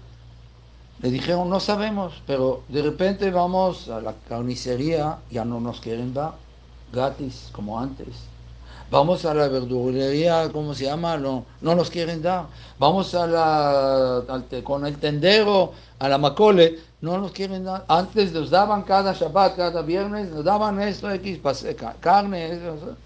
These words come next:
fru-, fruta". Llama el rabino, le dijo al asistente, "Ve, ve por esta, esta gente, llámalos, quiero hablar con ellos". Llegaron esta gente, ¿sí? El verdulero, el carnicero, todos,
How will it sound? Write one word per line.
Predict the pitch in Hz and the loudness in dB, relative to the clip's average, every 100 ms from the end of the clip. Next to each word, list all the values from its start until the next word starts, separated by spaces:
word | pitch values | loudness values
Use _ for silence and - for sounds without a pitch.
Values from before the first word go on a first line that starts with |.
| - - - - - - - - - | -20 -20 -20 -20 -20 -20 -18 -18 -10
fru-, | 117 160 170 170 - | -2 0 0 -4 -8
fruta". | 131 196 196 92 - - - - - - - | -2 -2 0 -4 -4 -16 -16 -16 -20 -20 -6
Llama | 120 147 147 | -2 0 0
el | 117 | -2
rabino, | 113 143 135 123 151 - 113 | -2 0 0 0 -4 -10 -8
le | |
dijo | 113 131 123 | -6 -4 -4
al | 123 | -6
asistente, | 120 113 - 123 117 117 | -8 -10 -8 -10 -8 -6
"Ve, | 117 127 123 - - 123 | 0 -2 -2 -14 -20 -4
ve | 123 | -4
por | 123 131 127 | 0 2 2
esta, | 123 123 110 110 - 113 | 0 -8 -10 -12 -14 -16
esta | 117 120 | -10 -6
gente, | 139 110 - 107 - - - 123 | -6 -6 -8 -10 -14 -20 -14 -4
llámalos, | 151 180 143 - - - - | -4 -2 -6 -8 -14 -18 -14
quiero | - 147 | -4 -2
hablar | 147 160 | 0 0
con | - 156 | -2 -4
ellos". | 190 147 - - - - - - | -4 -4 -8 -18 -20 -20 -20 -8
Llegaron | 123 147 214 208 | 0 2 4 2
esta | 190 170 | 0 -4
gente, | - 143 117 143 - - - - - | -4 -6 -4 -4 -6 -14 -20 -20 -8
¿sí? | 160 202 120 | -6 -6 -6
El | 120 | -2
verdulero, | 120 117 123 180 165 143 135 | -2 -2 8 10 10 6 2
el | 120 | 0
carnicero, | 117 113 117 156 165 151 139 | -6 -8 -6 0 2 2 -2
todos, | 160 160 131 | -2 -2 -6